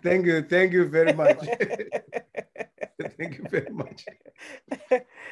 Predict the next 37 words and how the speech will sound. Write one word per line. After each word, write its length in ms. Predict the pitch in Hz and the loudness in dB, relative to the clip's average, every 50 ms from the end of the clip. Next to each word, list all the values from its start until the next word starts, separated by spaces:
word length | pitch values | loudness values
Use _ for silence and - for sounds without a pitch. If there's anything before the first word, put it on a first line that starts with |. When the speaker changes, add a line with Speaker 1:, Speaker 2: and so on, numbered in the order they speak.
| - - - - - - _ - - | -20 -20 -20 -20 -20 -18 _ 0 4
Speaker 2:
Oh, 160 | 254 277 294 | 6 6 6
thank 380 | 285 294 285 294 320 320 - - | 6 6 6 6 6 6 2 -4
you 120 | 320 339 285 | -4 -4 -4
so 360 | - - - 320 294 302 302 269 | -4 -4 2 4 4 4 4 4
much, 360 | 277 285 285 277 277 269 214 | 2 2 2 2 2 0 -4
bro. 280 | 196 220 240 247 247 | -8 -4 -2 0 0
I 240 | 254 - 226 240 247 - _ | 0 -2 -4 -4 -6 -6 _
think 320 | - 285 277 277 269 - - | -8 -6 -6 -6 -8 -10 -10
you 140 | 254 254 | -10 -8
make 320 | 247 240 254 254 254 254 - - | -4 -2 -2 -2 -2 -4 -4 -2
a 100 | 226 226 226 220 | -2 0 2 2
lot 240 | 226 226 233 226 196 | 2 2 2 0 -4
because 320 | - 240 - 247 233 220 | -10 -8 -6 -6 -6 -6
w-, 160 | - 226 - 220 208 | -8 -14 -12 -12 -10
w-, 180 | 214 - - | -10 -8 -4
there's 220 | 202 226 226 214 220 | -2 -2 0 0 0
a 80 | 214 | 0
lot. 340 | 214 214 214 226 254 277 - - - - _ _ | 0 2 2 2 2 2 -2 -6 -20 -20 _ _
The 120 | - 240 | -4 -2
person 480 | 240 - 269 277 285 285 - 320 311 294 | 0 2 4 4 4 2 0 -6 -4 -2
that 200 | 294 277 277 _ | -2 -2 -2 _
asked 380 | - 247 262 269 262 - - - | 0 0 0 0 -2 -6 -12 -10
you 160 | 277 269 - - - | -10 -10 -8 -4 -2
earlier 320 | 233 247 247 247 247 240 | -2 0 0 0 -2 -2
before 560 | 226 202 233 220 _ _ - 247 240 233 233 233 _ | -4 -6 -10 -16 _ _ -2 0 0 0 0 -4 _
to 120 | - 220 | -14 -16
s-, 200 | 208 - - - _ | -16 -18 -20 -10 _
ask, 380 | - 226 240 233 226 - - _ _ _ | -2 -2 -2 -2 -4 -10 -20 _ _ _
wanted 460 | - 240 226 240 240 254 247 240 240 - | -12 -6 -4 -2 0 0 -2 -4 -4 -8
to 100 | 240 220 | -10 -8
know 540 | 226 226 240 247 240 226 214 208 208 196 _ - - _ _ _ | -6 -4 -2 -2 0 0 -2 -2 -4 -8 _ -20 -20 _ _ _
that 320 | 196 190 220 214 208 _ - | -2 0 0 0 -2 _ -12
you 100 | 233 220 | -10 -6
mentioned 640 | 233 233 240 254 262 254 - - 269 247 240 233 | -4 -2 -2 -2 -2 -4 -6 -6 -4 -4 -4 -2
the, 220 | 226 214 214 220 - - | -2 -4 -4 -4 -8 -8
the 160 | 190 208 214 | -6 -6 -6
principle, 840 | 196 - - - 247 269 269 - - 277 262 _ - - 226 214 | -6 -6 -6 -4 -4 -4 -4 -6 -10 -12 -12 _ -4 -2 -2 -2